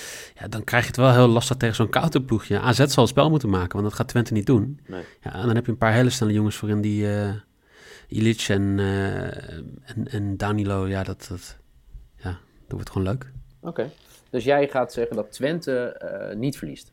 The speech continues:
Speaker 2: als ik het zo
Speaker 1: Ja.
Speaker 2: hoor.
Speaker 1: Één zesenzestig
Speaker 2: Oké, wat is het?
Speaker 1: is mijn lok.
Speaker 2: Één zesenzestig.
Speaker 1: Ja.
Speaker 2: Oké, nice. Ik, eh, je hoorde hem al een paar keer voorbij komen.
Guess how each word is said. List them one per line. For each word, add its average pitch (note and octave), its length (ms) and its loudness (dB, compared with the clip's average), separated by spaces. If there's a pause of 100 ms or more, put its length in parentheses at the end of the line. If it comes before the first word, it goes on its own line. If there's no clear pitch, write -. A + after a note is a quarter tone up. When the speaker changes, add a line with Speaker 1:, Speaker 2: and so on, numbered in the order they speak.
Speaker 2:
als - 140 -20
ik - 60 -20
het - 100 -14
zo - 80 -2
Speaker 1:
Ja. C3 80 6
Speaker 2:
hoor. - 140 -8 (400)
Speaker 1:
Één A#2+ 260 2
zesenzestig A2 540 -2
Speaker 2:
Oké, F3+ 80 -10
wat - 0 -
is - 60 -16
het? G2+ 100 -8
Speaker 1:
is - 40 -8
mijn G2+ 180 0
lok. G2+ 120 -2
Speaker 2:
Één - 100 -14 (440)
zesenzestig. - 60 -20
Speaker 1:
Ja. - 80 -6
Speaker 2:
Oké, - 320 -16
nice. - 180 -20 (560)
Ik, C3+ 200 -12
eh, B2+ 400 4
je B2+ 60 4
hoorde D3 180 4
hem D#3 60 -4
al A2 60 -4
een F2+ 60 -8
paar F#2 140 -2
keer - 100 -16
voorbij E2+ 220 -8
komen. D#2 280 -12